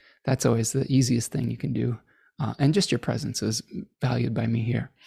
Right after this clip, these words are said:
Uh, let's talk about the, the, the guinea pig a little bit, uh, and then the I Ching. So the guinea pig, I, I, I like to use this book. Um,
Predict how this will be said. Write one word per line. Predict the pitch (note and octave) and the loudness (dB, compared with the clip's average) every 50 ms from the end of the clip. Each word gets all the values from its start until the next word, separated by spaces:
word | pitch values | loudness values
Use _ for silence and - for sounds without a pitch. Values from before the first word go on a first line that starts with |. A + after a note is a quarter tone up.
| - - - - - - - - _ _ - | -20 -20 -20 -20 -20 -20 -20 -20 _ _ -2
Uh, | - A#2+ A#2+ - - | -2 -2 0 0 2
let's | F3 F#3+ - - | 2 2 2 4
talk | - B3+ - | 2 2 2
about | G#3+ E3+ D3 C3 | 4 2 2 2
the, | - C3 C3 - - | 4 2 2 2 0
the, | B2 A#2 C#3 A#2 A#2 - - - | -2 -2 -2 -2 -2 -4 -8 -2
the | - C#3 | -2 -2
guinea | B2 A#2+ F3 F3+ F#3 D#3+ | 0 6 6 8 8 8
pig | B2+ - - C3 A#2 A2+ - | 6 6 4 2 4 4 2
a | D3+ | 2
little | A#2+ B2 - A#2+ | 2 2 2 2
bit, | A#2 - - - - _ _ _ _ _ _ _ _ - - - _ _ - | 2 2 2 0 0 _ _ _ _ _ _ _ _ -6 -6 -6 _ _ -2
uh, | B2+ A#2 A#2+ - | 0 0 2 4
and | D3 D3 D3+ | 6 6 8
then | D3 C#3+ C#3+ | 8 6 6
the | B2+ C3 - | 6 4 4
I | C3+ B2+ | 4 2
Ching. | - - - B2 A2+ A#2+ - - _ _ _ _ _ _ _ _ _ _ _ _ _ _ _ _ _ _ _ _ - - - - - | 4 2 0 0 0 -2 -6 -10 _ _ _ _ _ _ _ _ _ _ _ _ _ _ _ _ _ _ _ _ -20 -20 -20 -16 -6
So | - - D3 | 2 4 6
the | D#3+ | 6
guinea | D3+ D3 F#3 G3+ G3+ | 8 8 8 8 6
pig, | - - E3+ C3 B2+ A2+ - - | 4 4 2 2 2 0 0 0
I, | C3 C3 - D3 D#3 F3 F#3 G3 - - | 0 2 4 4 4 4 4 2 0 -2
I, | - D#3+ | -2 0
I | F#3 | 2
like | F#3+ F#3+ F#3 F3+ | 2 2 2 2
to | - D#3+ | 4 4
use | D3+ D3 D3+ C3+ C3 | 4 4 4 2 2
this | B2+ C3+ C3 | -2 -4 -4
book. | - E3+ F3 C3 C3+ C3 - - - _ _ _ _ _ _ _ _ _ - | -4 -2 -2 -2 -2 -2 -6 -18 -20 _ _ _ _ _ _ _ _ _ -12
Um, | D#3+ C#3 C#3 - - - - | -10 -8 -4 -4 -4 -6 -6